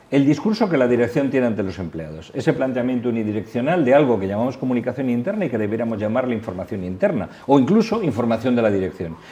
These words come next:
porque son planteamientos unidireccionales desde la dirección de los empleados. Cuidado, son necesarios, ¿eh? Son necesarios porque, mm, los empleados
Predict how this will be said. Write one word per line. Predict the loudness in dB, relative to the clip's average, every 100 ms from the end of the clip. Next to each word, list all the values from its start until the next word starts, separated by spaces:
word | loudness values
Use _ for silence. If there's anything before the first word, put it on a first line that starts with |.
| -2
porque | 0 0 0
son | 0
planteamientos | 2 0 0 -2 -2 -4 -6
unidireccionales | -4 -4 -6 -6 -4 -2 -2
desde | -4 -4
la | -4
dirección | -6 -8 -8
de | -8
los |
empleados. | -8 -8 -10 -14 -12
Cuidado, | 4 8 8
son | 8 2
necesarios, | 0 -2 -8 -10 -10 -12
¿eh? | -14 -20 -20 -2
Son | 0
necesarios | 2 0 0 2 2 0
porque, | -4 -4 -2 -4 -4 -16 -20 -16 -2
mm, | 0 2 2 0 0
los | -4 -4
empleados | -6 -2 -2 -2